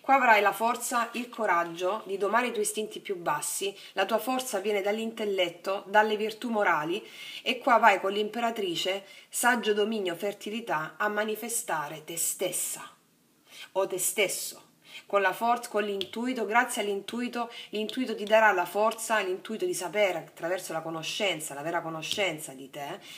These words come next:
e delle circostanze esterne, la conoscenza della legge, di andare con forza e con coraggio a manifestare tutta la tua crescita esponenziale nel lavoro, negli affetti, negli affari,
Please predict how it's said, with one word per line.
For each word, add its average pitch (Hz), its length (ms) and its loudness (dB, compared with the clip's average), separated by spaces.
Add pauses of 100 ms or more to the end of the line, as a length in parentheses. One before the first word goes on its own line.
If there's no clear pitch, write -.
(120)
e 185 100 -2
delle 185 160 0
circostanze 190 600 -4
esterne, 185 380 -2
la 156 80 -6
conoscenza 165 540 -6
della 160 200 -4
legge, 202 400 -2 (440)
di - 100 -4
andare 240 360 6
con 220 180 0
forza - 340 0
e 185 60 -4
con 185 180 -4
coraggio 214 380 2
a 190 40 2
manifestare 196 840 -2
tutta 226 260 -8
la 190 100 0
tua 185 160 -2
crescita 185 460 -4
esponenziale 165 880 -4
nel 175 180 -2
lavoro, 165 560 0 (320)
negli 196 200 4
affetti, 196 600 0
negli 214 280 0
affari, 175 580 6